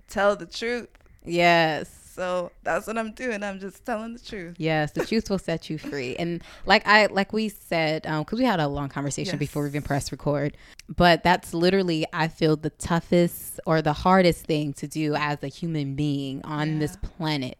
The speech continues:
Speaker 2: and that is to literally live in your truth. That's the one thing that, the toughest thing that we can do as a human. So if you can get close to that, if not conquer that in this lifetime, like,
Speaker 1: I
Speaker 2: that's
Speaker 1: mean,
Speaker 2: beautiful.
Speaker 1: but
Speaker 2: Live
Speaker 1: if
Speaker 2: your
Speaker 1: you
Speaker 2: truth.
Speaker 1: forget it,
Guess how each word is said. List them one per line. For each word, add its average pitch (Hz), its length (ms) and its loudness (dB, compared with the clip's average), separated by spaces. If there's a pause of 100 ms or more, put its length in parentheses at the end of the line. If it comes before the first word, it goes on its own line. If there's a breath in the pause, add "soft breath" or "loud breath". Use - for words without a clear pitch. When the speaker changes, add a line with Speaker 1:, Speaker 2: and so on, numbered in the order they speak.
Speaker 2:
and 147 140 -4
that 147 180 -2
is 143 140 -4
to - 120 -10
literally 147 460 0
live 143 220 -4
in 139 120 -6
your 123 100 -8
truth. - 340 -8 (220 soft breath)
That's 175 240 2
the 175 60 0
one 165 200 2
thing 156 220 -2
that, 143 280 -4
the 156 80 -6
toughest 165 400 -4
thing 147 100 -6
that 147 120 -4
we 147 80 -4
can 147 160 -6
do 143 120 -4
as 135 140 -6
a 147 40 -10
human. 147 280 -10
So 151 140 -6
if - 120 -10
you 185 100 -4
can 170 200 -6
get 151 240 -4 (280)
close 196 320 4
to 233 120 -2
that, 214 180 2
if 151 140 -2
not 165 220 -4
conquer 180 400 -8
that 196 220 2
in 175 120 0
this 175 180 0
lifetime, 202 680 -2
like, 143 420 -6 (120)
Speaker 1:
I - 40 -16
Speaker 2:
that's 160 180 2
Speaker 1:
mean, 165 80 -8
Speaker 2:
beautiful. 151 520 -2 (100)
Speaker 1:
but 180 80 -2
Speaker 2:
Live 175 100 4
Speaker 1:
if - 20 -8
Speaker 2:
your 165 100 4
Speaker 1:
you - 60 0
Speaker 2:
truth. 165 220 0
Speaker 1:
forget 185 180 -2
it, 180 220 -14